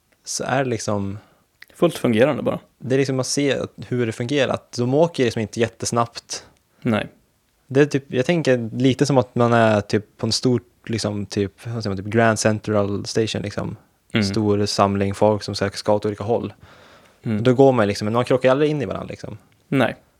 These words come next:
Speaker 1: För att på något sätt man ser liksom varandra och sen liksom bara, jag tänker, det är lite samma sak där, liksom.
Speaker 2: Ja.
Speaker 1: Massa mopeder som kommer, liksom,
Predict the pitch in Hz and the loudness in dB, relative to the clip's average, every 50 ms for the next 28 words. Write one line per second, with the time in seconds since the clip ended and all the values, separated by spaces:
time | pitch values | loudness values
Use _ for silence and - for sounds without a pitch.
0 | _ _ - 117 107 - - - 113 113 113 - - 110 - - 113 110 104 - | _ _ -2 -2 -2 -2 -4 -4 -2 -2 -2 -2 -2 -2 -2 -4 -6 -6 -6 -4
1 | - 123 127 120 92 95 - 101 98 95 101 101 101 - 107 104 104 104 101 104 | -2 -2 0 -2 -2 -4 -6 -4 -4 -4 -4 -8 -8 -10 -10 -10 -10 -10 -12 -12
2 | 101 101 101 104 107 104 107 - _ _ _ _ _ _ _ _ _ _ _ _ | -10 -8 -6 -6 -6 -8 -10 -12 _ _ _ _ _ _ _ _ _ _ _ _
3 | _ _ _ _ _ _ _ - 117 - 156 143 139 151 156 156 - - 131 127 | _ _ _ _ _ _ _ -6 -2 -2 2 4 4 4 4 2 0 0 0 2
4 | - 147 139 - - 143 135 110 101 101 - 101 104 104 101 - _ _ _ - | 0 0 0 2 2 4 4 4 2 -2 -4 -4 -6 -6 -10 -16 _ _ _ -20
5 | - _ _ - 151 143 123 135 131 - - 143 131 127 - 139 131 123 117 107 | -20 _ _ -4 -2 2 2 2 2 2 0 -2 -2 0 2 2 2 2 2 0
6 | 107 - - 123 - 120 120 113 113 107 104 101 - 104 101 101 101 | 0 -4 -6 -4 -2 -2 -2 0 -2 -4 -4 -6 -6 -8 -8 -10 -12